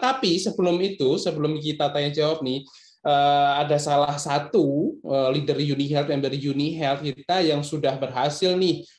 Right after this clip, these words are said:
punya pengalaman yang sembuh jerawatnya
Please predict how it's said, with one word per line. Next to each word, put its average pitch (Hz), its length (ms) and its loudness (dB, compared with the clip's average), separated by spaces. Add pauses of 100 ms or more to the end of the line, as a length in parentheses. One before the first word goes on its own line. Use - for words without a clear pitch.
(220)
punya 156 240 0
pengalaman 156 880 0 (320)
yang 170 420 2 (240)
sembuh 180 320 0
jerawatnya 180 560 2